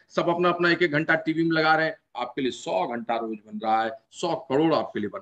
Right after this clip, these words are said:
रहा है। This is one way। या नहीं तो फिर आप पढ़कर एक ऐसा आइडिया एक्स्ट्राऑर्डिनरी दीजिए कि आप Flipkart को क्रिएट कर दीजिए, Paytm को कर दीजिए, yatra dot com को,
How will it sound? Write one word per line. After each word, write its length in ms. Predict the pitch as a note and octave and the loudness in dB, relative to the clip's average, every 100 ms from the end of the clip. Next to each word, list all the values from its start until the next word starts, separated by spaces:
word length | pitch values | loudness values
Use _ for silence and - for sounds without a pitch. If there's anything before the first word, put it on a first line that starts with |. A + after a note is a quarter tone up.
| - | -10
रहा 120 | F#2 | -10
है। 100 | F2+ _ _ _ _ G2+ | -10 _ _ _ _ -14
This 200 | F2+ G2 | -10 -6
is 100 | A#2+ | 0
one 160 | F3 | 2
way। 160 | F#3+ G3+ - _ _ _ _ _ _ _ - | 2 0 -4 _ _ _ _ _ _ _ -2
या 160 | C#3+ | 4
नहीं 180 | G3 A3 | 6 6
तो 120 | A3+ | 6
फिर 280 | G3 A#3 A#3 - _ _ - | 4 4 0 -4 _ _ -2
आप 400 | C3 D3 E3 - D#3+ | 2 4 4 2 0
पढ़कर 380 | D3+ D3 F3+ D#3+ D#3+ | 0 2 -2 0 0
एक 180 | D#3+ - | 0 0
ऐसा 260 | B2+ G3 F3 | -2 2 2
आइडिया 360 | C#3+ D3+ D#3+ | 2 2 2
एक्स्ट्राऑर्डिनरी 640 | D#3 C#3+ - D3 C#3+ C#3+ | 0 -2 -4 -4 -2 -2
दीजिए 400 | C3+ C3+ B2+ C#3 A2+ _ _ - | -2 -2 0 0 0 _ _ -6
कि 40 | B2+ | 0
आप 260 | A#2 - | 0 -2
Flipkart 460 | - A2 - A#2+ B2+ | -12 -12 -4 -2 -2
को 80 | C3 | -8
क्रिएट 300 | - B2 A#2 | -6 -4 -4
कर 120 | - | -8
दीजिए, 340 | G#2 G#2+ A2 A2 | -8 -6 -6 -4
Paytm 320 | A2+ A2 B2+ | -8 -6 -6
को 80 | B2 | -6
कर 160 | A2+ G#2+ | -8 -6
दीजिए, 320 | A2+ A2 A#2 | -6 -2 -2
yatra 380 | G#2 A2+ - B2+ | 0 -2 0 -2
dot 260 | A2+ A2 - | 0 -2 -2
com 160 | C3 C#3 | -4 -4
को, 240 | B2 A#2 | -2 -4